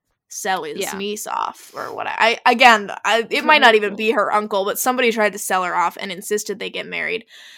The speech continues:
Speaker 1: So they just kinda, like, found a priest and did it. Um, <laughs> and it's, like, seven years later, and the two of them end up at this inn, and he never thought the marriage was legitimate.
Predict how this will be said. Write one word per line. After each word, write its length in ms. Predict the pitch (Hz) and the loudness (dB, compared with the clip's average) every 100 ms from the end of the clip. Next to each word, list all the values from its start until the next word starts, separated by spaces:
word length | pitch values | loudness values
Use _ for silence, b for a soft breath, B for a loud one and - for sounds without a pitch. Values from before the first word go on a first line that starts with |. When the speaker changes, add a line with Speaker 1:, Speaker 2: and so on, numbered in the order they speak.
| B B | B B
Speaker 1:
So 160 | - 214 | -4 0
they 140 | 214 | 0
just 220 | 214 220 | 0 -6
kinda, 180 | - 196 | -4 -4
like, 160 | 190 190 | -4 -6
found 220 | 185 170 | -6 -8
a 40 | 170 | -8
priest 320 | - 185 - | -10 -10 -10
and 120 | 196 | -12
did 140 | - - | -10 -10
it. 160 | - _ _ _ _ - | -10 _ _ _ _ -6
Um, 680 | 208 196 185 180 175 226 _ _ _ | 0 0 0 -4 -12 -18 _ _ _
<laughs> 240 | _ _ - | _ _ -4
and 100 | 277 | -2
it's, 180 | - | 0
like, 180 | 392 233 | 0 0
seven 600 | - - - - 294 262 254 | 0 0 0 0 -2 -4 0
years 300 | 220 220 202 | 0 0 -2
later, 440 | 202 202 - - B B B B B B - | -4 -2 -4 -6 B B B B B B -2
and 440 | 220 208 208 208 220 _ | 0 2 0 -6 -10 _
the 160 | 208 220 | -4 -4
two 360 | - - 254 262 | -4 -6 0 -2
of 140 | 214 | 2
them 240 | 220 214 - | 2 0 -2
end 200 | 202 196 | -6 -4
up 140 | 196 202 | -6 -8
at 100 | 196 | -10
this 220 | 196 - | -12 -10
inn, 280 | 202 185 - - 208 | -12 -12 -16 -10 -8
and 120 | 202 | -6
he 760 | 214 - 302 349 311 220 196 | -10 -10 -2 0 0 -2 -6
never 380 | 220 220 233 240 | -4 4 6 4
thought 300 | 233 214 208 | 4 0 0
the 60 | 202 | -4
marriage 400 | 190 185 185 - | -4 -6 -8 -12
was 180 | 185 - | -14 -12
legitimate. 480 | 190 196 165 - | -8 -6 -6 -10